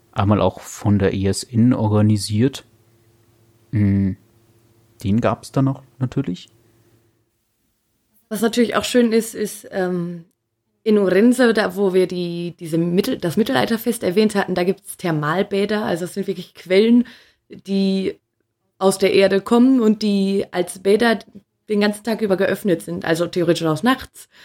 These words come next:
Speaker 2: Ähm, und man kann da einfach hingehen. Man muss also überhaupt nicht bezahlen. Es gibt auch welche, die dann organisiert sind und die richtig mit einem Bad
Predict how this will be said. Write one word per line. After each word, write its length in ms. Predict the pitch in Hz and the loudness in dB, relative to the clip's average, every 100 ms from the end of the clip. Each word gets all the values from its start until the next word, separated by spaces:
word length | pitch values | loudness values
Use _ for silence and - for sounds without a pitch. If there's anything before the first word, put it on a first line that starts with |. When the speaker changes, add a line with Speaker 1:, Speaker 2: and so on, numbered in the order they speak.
| - _ _ | -20 _ _
Speaker 2:
Ähm, 480 | 202 208 208 214 214 _ | 4 4 4 0 -4 _
und 140 | 226 | -2
man 120 | 214 214 | 0 2
kann 140 | 247 | 2
da 60 | - | 2
einfach 220 | 214 285 | 0 2
hingehen. 480 | 269 262 156 - - | 2 4 2 -2 -4
Man 120 | 185 | 0
muss 180 | 208 214 | 0 0
also 160 | 185 | 2
überhaupt 200 | 202 208 | 2 2
nicht 260 | 220 202 - _ | -2 -4 -10 _
bezahlen. 540 | - - 208 208 226 | -18 -4 2 4 4
Es 140 | 220 190 | 4 2
gibt 180 | 220 165 | -2 0
auch 140 | 175 | 2
welche, 320 | 165 180 175 | 2 0 -4
die 340 | - 156 160 165 | -10 -8 -8 -6
dann 240 | 160 160 | -4 -2
organisiert 640 | - 165 160 160 160 196 - | -2 0 0 -2 2 0 0
sind 220 | 180 170 | -4 -2
und 140 | 165 | -4
die 160 | 160 160 | -4 -6
richtig 440 | 160 160 160 - | -8 -12 -14 -16
mit 120 | 156 | -14
einem 200 | 156 156 | -10 -8
Bad 380 | 151 156 160 156 | -2 0 -2 -4